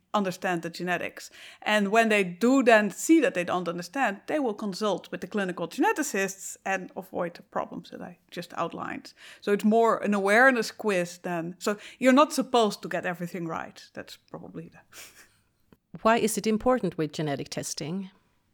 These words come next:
Speaker 1: So the genetic testing is important for several reasons. So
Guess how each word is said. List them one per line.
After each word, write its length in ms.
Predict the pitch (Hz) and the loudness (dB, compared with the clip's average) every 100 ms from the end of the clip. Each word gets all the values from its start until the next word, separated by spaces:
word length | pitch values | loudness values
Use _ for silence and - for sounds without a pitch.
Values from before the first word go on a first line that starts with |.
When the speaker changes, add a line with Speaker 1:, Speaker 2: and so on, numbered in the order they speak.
| _ _ _ _ _ - - | _ _ _ _ _ -20 -20
Speaker 1:
So 140 | - 214 | -6 0
the 120 | 233 | 0
genetic 420 | 233 240 233 330 | 0 0 0 0
testing 440 | - 226 - 233 208 | 2 0 0 -4 -2
is 160 | 196 | -2
important 360 | 214 214 214 196 | -2 0 0 -2
for 140 | 196 | -4
several 320 | 185 226 208 | -2 -2 0
reasons. 460 | 185 180 202 247 247 | 0 0 -2 -6 -2
So 260 | 240 208 | 2 2